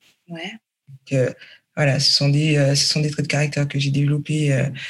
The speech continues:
Speaker 2: au fur et à mesure, mais sinon, euh, dans l'ensemble, la base est toujours là.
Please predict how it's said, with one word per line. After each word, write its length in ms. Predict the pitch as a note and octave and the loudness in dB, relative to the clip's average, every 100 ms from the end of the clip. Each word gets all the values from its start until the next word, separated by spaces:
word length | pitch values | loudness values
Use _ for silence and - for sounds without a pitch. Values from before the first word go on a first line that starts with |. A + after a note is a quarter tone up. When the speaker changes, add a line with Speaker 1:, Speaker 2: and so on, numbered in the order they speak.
| - - - | -14 -18 -4
Speaker 2:
au 80 | C#3+ | -2
fur 180 | - E3+ | 2 2
et 40 | |
à 80 | D#3+ | 4
mesure, 420 | D3+ C#3 C3 D#3 | 4 4 4 4
mais 160 | D#3+ C3 | 4 2
sinon, 480 | - C#3+ D3 D#3 | 2 2 2 2
euh, 80 | C3+ - - - - _ _ | 0 -2 -8 -20 -20 _ _
dans 160 | D#3+ D3 | 2 4
l'ensemble, 440 | C#3+ C#3 D3+ F3 | 4 4 4 6
la 100 | D#3+ | 6
base 260 | D3+ D#3+ E3+ | 4 4 2
est 60 | |
toujours 300 | E3+ F3 F3+ | 4 4 6
là. 140 | D#3+ | 4